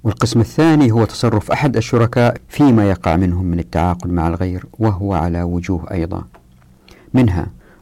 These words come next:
أنه إذا أقال أحدهما في بيع باعه الآخر نفذت إقالته على الشركاء. مثلا إذا باع أحدهم سلعة بمائة فطلب المشتري إقالته منها،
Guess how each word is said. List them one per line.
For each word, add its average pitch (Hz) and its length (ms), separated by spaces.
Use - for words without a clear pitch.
أنه 104 300
إذا 87 340
أقال 95 380
أحدهما 90 680
في 87 240
بيع 92 300
باعه 82 560
الآخر 123 520
نفذت 120 640
إقالته 101 680
على 90 120
الشركاء. 85 560
مثلا 104 420
إذا 90 280
باع 87 340
أحدهم 82 380
سلعة 117 420
بمائة 113 520
فطلب 160 400
المشتري 92 640
إقالته 87 580
منها، 120 400